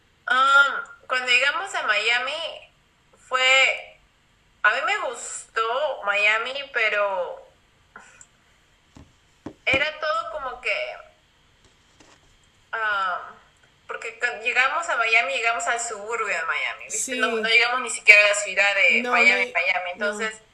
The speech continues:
Speaker 1: eh, eh, era, acá los suburbios son como que muy alejados,
Speaker 2: Muy
Speaker 1: ¿viste?
Speaker 2: y nosotros veníamos de una ciudad, de gente, congestión, de que se veía todo eso.
Speaker 1: Ah, incluso creo que en donde llegamos no fue tan malo, pero cuando llegamos acá a Atlanta,
Speaker 2: <laughs>
Speaker 1: que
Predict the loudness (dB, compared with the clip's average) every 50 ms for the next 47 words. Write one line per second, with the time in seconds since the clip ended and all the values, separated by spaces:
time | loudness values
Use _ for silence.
0 | _ _ _ _ _ 0 0 2 2 0 0 -2 -4 -2 2 2 4 4 4 2
1 | 2 2 2 0 -2 -2 -4 -4 -4 -2 0 2 2 2 2 0 -2 -4 -6 -6
2 | -4 -2 -2 -2 -4 -6 -6 -8 -8 -8 -8 -10 -10 -8 -8 -6 -2 0 2 2
3 | 2 0 -2 -2 0 0 2 2 2 0 -2 -6 -8 -8 -8 -8 -6 -6 -6 -6
4 | -8 -12 _ -8 -6 -4 -4 -4 -2 0 0 2 2 2 2 2 2 2 2 0
5 | -2 -4 -4 -2 -2 -2 -2 -2 -2 -4 -4 -2 0 2 4 4 2 2 0 -2
6 | -4 -4 -4 -2 -2 -2 0 -2 -4 -4 -4 -4 -4 -4 -6 -6 -6 -6 -8 -8
7 | -8 -10 -8 -6 -2 -2 -2 -2 -4 -4 -6 -6 -4 -2 -2 -4 -4 -6 -10 -10
8 | -4 -2 0 0 0 0 0 -2 -4 -4 -6 -6 -4 -4 -4 -4 -6 -6 -10 -12
9 | -14 -14 -16 _ _ _ _ _ _ _ _ _ 0 2 2 2 0 -4 -8 -8
10 | -10 -10 -10 -8 -8 -4 -2 -2 -2 0 0 0 0 0 0 -2 -6 -8 -6 -6
11 | -6 -6 -8 -12 -14 -10 -6 -6 -4 -4 -4 -4 -2 -2 -2 -2 -2 -2 -4 -4
12 | -4 -6 -4 -4 -6 -4 -2 -2 0 2 2 2 2 0 -2 -4 -4 -4 -4 -4
13 | -2 0 0 2 2 2 2 0 -2 -4 -4 -4 -2 0 0 0 0 -2 -6 -4
14 | -2 -2 -2 -2 -6 -6 -6 -4 -4 -4 -6 -8 -10 -12 -12 -10 -10 -10 -12 -14
15 | -16 -18 -16 -18 -16 -14 -16 -16 -16 -18 -20 -20 -20 -20 -20 -16 -8 -2 0 2
16 | 4 6 6 4 4 2 0